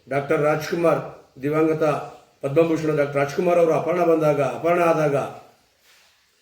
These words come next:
ಅವರ ಪಾತ್ರ ಏನಿತ್ತು, ಇಡೀ ದೇಶವನ್ನ, ಇಡೀ ದೇಶ ಅವತ್ತು ಕರ್ನಾಟಕ ರಾಜ್ಯವನ್ನ ನೋಡ್ತಿತ್ತು. ಎರಡ್ ಸಾವಿರದ ಎರಡು ಮೂರರಲ್ಲಿ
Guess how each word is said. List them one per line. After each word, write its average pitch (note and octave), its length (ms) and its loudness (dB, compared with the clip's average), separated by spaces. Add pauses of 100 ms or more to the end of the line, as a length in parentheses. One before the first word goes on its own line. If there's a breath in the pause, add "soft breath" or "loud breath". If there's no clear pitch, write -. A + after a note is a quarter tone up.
(640 soft breath)
ಅವರ C#3+ 160 4
ಪಾತ್ರ D3+ 400 2
ಏನಿತ್ತು, D#3+ 720 0 (800)
ಇಡೀ E3 300 0
ದೇಶವನ್ನ, F3 540 2 (400)
ಇಡೀ F3+ 260 0
ದೇಶ G3 260 2 (920)
ಅವತ್ತು D#3+ 320 -2
ಕರ್ನಾಟಕ E3 500 0
ರಾಜ್ಯವನ್ನ D#3+ 680 2
ನೋಡ್ತಿತ್ತು. D3 440 -2
ಎರಡ್ C#3 160 0
ಸಾವಿರದ D3 260 0
ಎರಡು C#3+ 300 2
ಮೂರರಲ್ಲಿ C#3+ 480 2